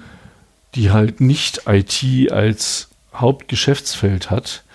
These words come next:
ähm, muss ich immer wieder meinen inneren Kompass kalib-, kalibrieren, ähm, was so die Benutzung von Computern,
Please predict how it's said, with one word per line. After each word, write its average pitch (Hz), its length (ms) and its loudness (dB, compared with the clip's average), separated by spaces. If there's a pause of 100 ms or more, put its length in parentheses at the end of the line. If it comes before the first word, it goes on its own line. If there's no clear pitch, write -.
(760)
ähm, 110 640 4
muss 117 260 2
ich - 160 -10
immer 127 380 4
wieder 123 260 4
meinen 120 400 4
inneren 120 360 2
Kompass 120 440 0
kalib-, 117 480 -2
kalibrieren, 107 760 0 (680)
ähm, 107 720 2 (1040)
was 95 200 0
so 117 100 2
die 101 120 0
Benutzung 107 540 2
von 101 640 -2
Computern, 101 880 0